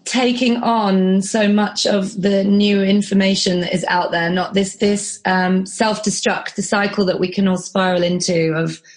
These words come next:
bullshit, essentially, of the not good enoughness,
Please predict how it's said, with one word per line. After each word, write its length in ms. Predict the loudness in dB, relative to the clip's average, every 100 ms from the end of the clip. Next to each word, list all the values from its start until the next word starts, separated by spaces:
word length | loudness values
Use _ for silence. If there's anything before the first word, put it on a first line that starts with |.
| -20 -20 _ _ -2
bullshit, 560 | 0 2 0 -2 -2
essentially, 960 | -6 -2 0 0 0 0 2 2 0 -2 -8 -10 -4
of 160 | 0
the 60 | 2
not 240 | 2 2
good 140 | 0 0
enoughness, 800 | 0 -2 -2 -2 -2 -4 -6